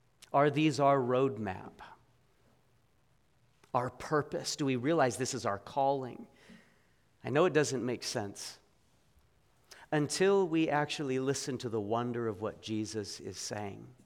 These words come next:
This is the blessed life. Hear me on this. It's passages like this that help us to understand that God's salvation was made possible through ultimate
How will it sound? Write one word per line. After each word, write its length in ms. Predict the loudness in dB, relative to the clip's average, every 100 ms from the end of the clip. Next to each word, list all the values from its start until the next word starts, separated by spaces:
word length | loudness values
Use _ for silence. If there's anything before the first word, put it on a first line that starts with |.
| _ _ _ _ _ _ -18 0
This 340 | 4 4 4
is 300 | 2 2 2
the 80 | -4
blessed 500 | 0 2 2 0 -4
life. 400 | 0 0 -2 -8 -20 -10
Hear 160 | 0 0
me 120 | 2
on 120 | -2
this. 340 | -6 -8 -12 -14 _ _ _ -20 -20 -14 -2
It's 180 | -2 -2
passages 800 | 0 2 2 0 0 0 -2 -2
like 240 | -2 -2 0
this 640 | 0 0 -4 -8 -10 -14 -20 _ -20 -20 0
that 160 | 2 2
help 280 | 2 0 2
us 160 | -2
to 120 | 0 -2
understand 580 | -2 -4 -2 0 0
that 220 | -2 -2 4
God's 380 | 6 6 2
salvation 1300 | 0 4 4 2 0 0 0 0 -2 -2 -4 -10 -12 -16 -20 -10 0
was 220 | 2 2
made 340 | 2 2 0
possible 760 | -2 0 0 -2 -4 -4 -4 -8 -18 -16
through 340 | -4 -4 0
ultimate 720 | 2 2 2 -2 -2 -2 -6